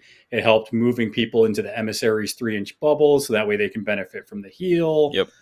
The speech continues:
Speaker 1: Um, it helped me avoid concealment. So there's a lot of different little tricks you can use. Plus,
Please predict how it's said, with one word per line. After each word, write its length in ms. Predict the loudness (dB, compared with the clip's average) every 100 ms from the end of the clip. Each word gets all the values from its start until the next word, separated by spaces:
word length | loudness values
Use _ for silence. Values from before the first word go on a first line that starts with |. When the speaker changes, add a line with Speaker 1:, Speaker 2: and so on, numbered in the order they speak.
| _ _ _ -4
Speaker 1:
Um, 220 | -2 -2
it 40 |
helped 220 | 0 0 4
me 120 | 2
avoid 380 | 2 4 4 2
concealment. 840 | -6 -4 2 2 4 2 0 -2
So 240 | 0 2
there's 200 | 4 4
a 40 | 2
lot 280 | 2 2 4
of 220 | 2 2
different 380 | 2 0 -2 -2
little 360 | 2 2 2 -2 -20 -18
tricks 340 | 0 0 0
you 60 | -2
can 120 | 0
use. 120 | 0
Plus, 360 | 4 4 4